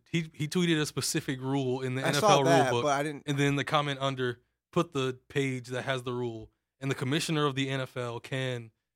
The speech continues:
Speaker 1: like, have a, like, he can have the game replayed
Speaker 2: Really?
Speaker 1: if something, like,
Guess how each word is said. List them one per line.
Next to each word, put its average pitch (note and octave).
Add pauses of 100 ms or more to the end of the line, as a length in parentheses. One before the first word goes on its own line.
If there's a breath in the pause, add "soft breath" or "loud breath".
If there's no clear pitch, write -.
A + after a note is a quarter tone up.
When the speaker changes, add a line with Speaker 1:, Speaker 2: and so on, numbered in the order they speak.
(320)
Speaker 1:
like, C3 (360)
have D3+
a, C#3 (160)
like, A#2+ (960)
he E3
can E3+
have D#3+
the D#3
game C#3+
replayed B2+ (800)
Speaker 2:
Really? D3
Speaker 1:
if D#3
something, D3
like, B2+